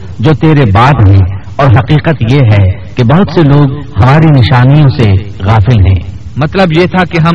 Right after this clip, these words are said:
Speaker 2: تیرے بدن کو زمانہ گزرنے کے باوجود باقی رکھیں گے تاکہ تو لوگوں کے لیے عبرت کا سبب بنا رہے۔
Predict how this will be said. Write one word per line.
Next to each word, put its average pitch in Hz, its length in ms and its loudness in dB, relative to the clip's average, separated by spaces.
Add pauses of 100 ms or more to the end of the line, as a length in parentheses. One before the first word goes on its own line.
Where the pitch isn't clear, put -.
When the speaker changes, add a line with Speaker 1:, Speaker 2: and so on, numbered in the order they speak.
(100)
Speaker 2:
تیرے 165 180 0
بدن 143 340 -2
کو 151 200 -2 (320)
زمانہ 151 380 0
گزرنے 151 460 0
کے 147 200 -4
باوجود 127 480 -2 (320)
باقی 170 300 0
رکھیں 120 380 0
گے 90 240 -4 (260)
تاکہ 151 280 -2
تو 175 260 -2
لوگوں 147 320 0
کے 160 140 -4
لیے 156 160 0
عبرت 147 400 -2
کا 151 160 -4
سبب 151 360 -4
بنا 110 220 -2
رہے۔ 101 380 -2